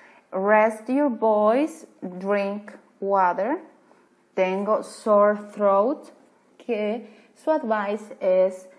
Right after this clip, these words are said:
"Gargle with salt water, sac and throat lozenges." Tengo también symptom, ¿no? Que es nosebleed. ¿Cuál es mi advice?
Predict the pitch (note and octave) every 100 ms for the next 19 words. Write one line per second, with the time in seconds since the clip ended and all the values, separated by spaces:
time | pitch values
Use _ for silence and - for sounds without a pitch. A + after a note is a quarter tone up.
0 | _ F#3+ G3+ G3+ G3+ G3+ A3+ A#3 F#3 F3+
1 | - - F#3+ F#3 G3+ - - F#3+ F#3 F3+
2 | G3+ A#3+ C4 - - - F#3+ G#3+ - -
3 | G3 F#3+ G#3 F#3+ G3 - G3 F#3+ F#3 F#3
4 | - G#3+ A#3 A3 B3 D4+ - _ _ _
5 | _ _ _ _ - C4 D4 F4 E4+ D4+
6 | B3+ A#3+ B3+ - G#3 - D4+ D4 C#4 F3
7 | F3 G#3 D4 - A#3 A3+ A#3 A#3+ B3 B3+
8 | - C#4 D#4 C#4 - - - _ _ _
9 | _ A3 A3 A#3 B3+ B3+ B3 C4+ A3 G#3+